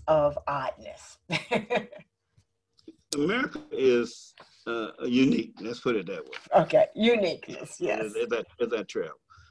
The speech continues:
Speaker 2: But every country has problems. There's no country on earth that's paradise. Uh, there, you know, but if you go to, I've been to Denmark, and they seem to have it, uh, when they get sick, they can go to the doctor and not have to worry about a staggering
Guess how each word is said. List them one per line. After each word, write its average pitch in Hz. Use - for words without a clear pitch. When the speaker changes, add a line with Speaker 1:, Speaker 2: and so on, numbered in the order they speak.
Speaker 2:
But 151
every 208
country 127
has 107
problems. 95
There's 135
no 131
country 113
on 104
earth 101
that's 95
paradise. 95
Uh, 104
there, 123
you 123
know, 117
but 113
if 113
you 120
go 120
to, 113
I've 110
been 123
to 117
Denmark, 110
and 113
they 131
seem 131
to 120
have 123
it, 110
uh, 101
when 107
they 120
get 123
sick, -
they 110
can 113
go 113
to 113
the 107
doctor 107
and 107
not 104
have 113
to 104
worry 110
about 104
a 101
staggering 107